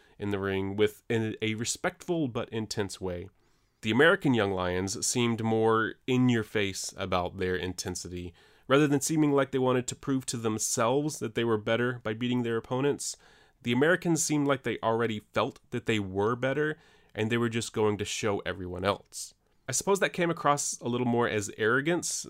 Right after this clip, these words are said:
than the Japanese Young Lions do to me, and I'm not saying that's a bad thing, it's just different, and I think it really helped make the match a lot of fun to watch. The attitudes and aggression of Connors and Fredericks helped push Umino and Narita to stand up maybe a little higher than they might have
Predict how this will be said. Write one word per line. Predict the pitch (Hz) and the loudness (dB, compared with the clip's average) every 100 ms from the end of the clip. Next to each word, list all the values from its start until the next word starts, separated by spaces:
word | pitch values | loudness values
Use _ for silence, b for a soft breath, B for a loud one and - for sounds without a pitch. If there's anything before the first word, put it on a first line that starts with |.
| - | -6
than | 117 113 113 | 0 0 0
the | 110 | -4
Japanese | 113 117 120 120 123 | -4 -4 -2 -2 -2
Young | 127 123 | -2 -2
Lions | 123 123 117 | 0 0 -2
do | 113 127 | -2 -4
to | 123 127 | -2 -2
me, | 127 127 123 b b b b | 0 -2 -4 b b b b
and | - 110 117 | -2 2 4
I'm | 131 | 6
not | 151 - | 4 4
saying | 170 156 | 0 2
that's | 131 | 2
a | 110 | 0
bad | 104 139 139 | 2 0 0
thing, | - - - | -8 -10 -10
it's | 107 104 | -8 -6
just | - 117 107 - - 117 - | -2 -2 -2 -6 -14 -18 -6
different, | 220 170 104 - | -4 0 0 -2
and | - | 0
I | 131 | 0
think | 170 156 | 2 0
it | 135 | 2
really | 139 123 | 2 2
helped | 113 107 | 0 0
make | 110 - | -2 -4
the | 98 | -2
match | 98 - | -2 -2
a | |
lot | 95 90 | -6 -6
of | |
fun | - 90 | -6 -6
to | 90 | -4
watch. | 90 - - - - _ _ _ _ - | -6 -8 -14 -18 -20 _ _ _ _ -10
The | 117 127 131 - | 0 2 2 2
attitudes | 151 156 - 160 151 - | 2 2 0 2 0 0
and | 131 | -2
aggression | 120 123 - 123 | 0 0 0 -2
of | - 110 - | -2 -4 -2
Connors | 113 110 107 101 | 0 2 2 0
and | 101 | -6
Fredericks | - 104 101 95 - | -2 -2 -2 -4 -6
helped | 107 101 - | -4 -6 -2
push | 113 104 - - | -2 -2 -4 -4
Umino | 131 120 113 107 - | 0 2 4 2 2
and | 98 101 | -2 -2
Narita | 98 110 - 104 92 | -2 -4 -4 -4 -4
to | - | -8
stand | 98 - 127 135 | -8 -2 0 2
up | 170 - | 0 -2
maybe | 147 156 156 | -6 -4 -2
a | 107 | -2
little | 131 131 | 0 -2
higher | 123 120 123 113 | 0 0 0 0
than | 113 | 0
they | 107 | 0
might | 104 107 104 | 2 0 0
have | 101 98 | -2 -2